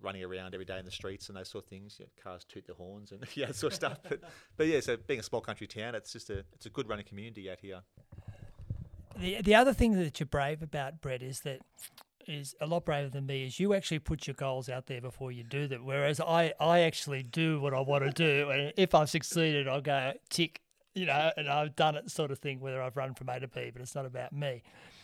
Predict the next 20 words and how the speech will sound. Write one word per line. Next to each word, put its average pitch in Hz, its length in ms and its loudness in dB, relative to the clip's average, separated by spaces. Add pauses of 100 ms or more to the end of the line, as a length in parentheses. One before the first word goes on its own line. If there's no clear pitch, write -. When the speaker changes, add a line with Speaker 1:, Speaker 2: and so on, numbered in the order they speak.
(300)
Speaker 2:
So 170 180 4
recently 165 480 6
there 139 120 0
was 135 140 -4
a 139 60 -2
run 131 240 -2
in 127 180 -6
the 127 60 -6
Blue 127 180 -6
Mountains 127 600 -6 (180)
towards 139 240 -4
the 131 160 -6
end 139 280 -4
of 139 180 -10
what 135 120 -6
we, 135 220 -10
we're 139 140 -8
talking 139 340 -8
about 139 200 -4
here, 123 260 -10